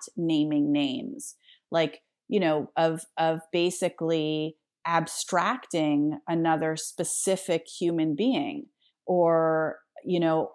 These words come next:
or of, like, almost plagiarizing in the sense that if you misattribute, um, something that happened or something someone said,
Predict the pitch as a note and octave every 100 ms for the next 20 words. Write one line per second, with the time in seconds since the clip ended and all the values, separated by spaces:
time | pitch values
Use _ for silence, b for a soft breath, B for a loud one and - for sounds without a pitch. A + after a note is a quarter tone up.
0 | _ F3+ E3+ E3 E3 E3 D#3+ - F3 F3
1 | E3 - - C#4 D#4+ F#3+ F3+ D#3 D#3 D3+
2 | D3 D3 D3+ D3 E3+ D#3+ - E3 D#3+ D#3
3 | - D#3+ D3+ - D#3+ - D#3 D#3+ D#3+ D#3+
4 | D#3 D#3 _ _ F3+ F#3 F3+ E3+ - A3
5 | G#3 F3+ D#3 D#3 D#3 - - _ _ -
6 | E3 D#3+ D#3+ D#3+ - F3 E3 D#3 D3+ C#3+
7 | - G#3 F#3+ - E3+ D#3+ D#3 C#3+ C#3+ -
8 | E3+ - D3+ D3 D3 C#3+ C#3+ - F#3+ F#3
9 | E3